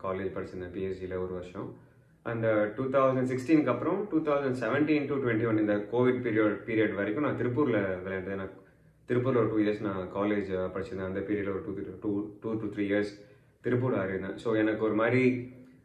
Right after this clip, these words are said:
ஒரு வேகான ஒரு அண்டர்ஸ்டாண்டிங் இருக்கு, இந்த மூணு டிஸ்ட்ரிக்ட்ஸ்ல கிரிக்கெட் எப்படி இருக்கு அப்படின்னு. But அதிகமான காலங்கள், almost, ஆ,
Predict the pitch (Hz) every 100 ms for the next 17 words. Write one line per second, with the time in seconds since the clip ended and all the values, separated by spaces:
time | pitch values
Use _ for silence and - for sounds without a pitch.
0 | _ - 123 123 120 117 113 110 110 -
1 | - - 127 147 147 156 147 131 120 123
2 | 139 143 123 113 113 127 - - - -
3 | 120 120 120 120 110 113 123 123 113 110
4 | 113 110 101 113 104 110 104 95 98 98
5 | 123 - - - _ - 110 113 113 -
6 | - _ _ _ _ _ _ _ _ 110
7 | 127 156 165 165 139 123 120 110 107 101
8 | 113 113 123 127 - 113 101 95 95